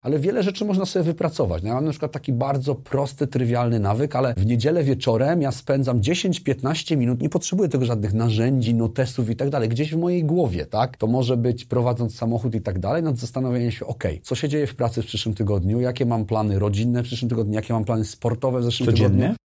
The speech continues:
Speaker 1: Nie, e,
Speaker 2: Raz w tygodniu?
Speaker 1: Takie duże planowanie odbywa się na początku tygodnia, duże, czyli dziesięć minut, piętnaście,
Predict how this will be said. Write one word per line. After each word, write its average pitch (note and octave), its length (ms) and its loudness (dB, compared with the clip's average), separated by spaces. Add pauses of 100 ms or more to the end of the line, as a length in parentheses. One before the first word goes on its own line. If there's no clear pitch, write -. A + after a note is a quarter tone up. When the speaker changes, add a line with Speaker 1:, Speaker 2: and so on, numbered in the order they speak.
Speaker 1:
Nie, A#2+ 160 0
e, B2 340 2
Speaker 2:
Raz B2 180 6
w - 20 -6
tygodniu? A2 340 6
Speaker 1:
Takie D#3+ 240 0
duże E3+ 320 4
planowanie C#3+ 520 4
odbywa B2+ 300 4
się C3 120 0
na B2+ 80 2
początku A#2 420 -2
tygodnia, C3+ 460 0
duże, A#2 340 2
czyli G2+ 220 -2
dziesięć G2+ 360 -2
minut, A#2 280 0
piętnaście, A#2 600 -2